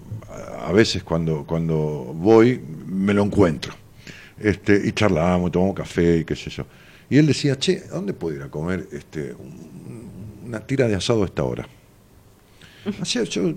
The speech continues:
Speaker 1: voy por ahí una vez por mes al casino a la noche, salgo de la radio, estoy súper despierto, tengo ganas, me
Speaker 2: Claro.
Speaker 1: voy, me voy un rato.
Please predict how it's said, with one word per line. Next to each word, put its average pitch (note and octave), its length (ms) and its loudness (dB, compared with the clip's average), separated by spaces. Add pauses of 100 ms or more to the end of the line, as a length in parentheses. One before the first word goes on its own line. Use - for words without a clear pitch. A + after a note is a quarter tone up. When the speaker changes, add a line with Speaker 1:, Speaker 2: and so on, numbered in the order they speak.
Speaker 1:
voy G#2 160 -4
por D#2 200 -2
ahí F2+ 100 2
una D2 140 -4
vez F2+ 140 -4 (1040)
por - 180 -10
mes - 320 -10
al - 120 -16
casino - 400 -8
a A1 40 -10
la A1+ 100 -10
noche, F2 260 -8
salgo A#2 200 -6
de C#2+ 40 -6
la C#2+ 80 -8
radio, C3 260 -4
estoy F#2+ 200 -8 (460)
súper G#2 300 -12
despierto, A2 360 -10
tengo F2+ 200 -8
ganas, G2 160 -8
me D#2+ 60 -8
Speaker 2:
Claro. D#3 200 0
Speaker 1:
voy, C#3 100 -8
me F2 60 -4
voy F2 100 -4
un D#2+ 60 -8
rato. - 240 -16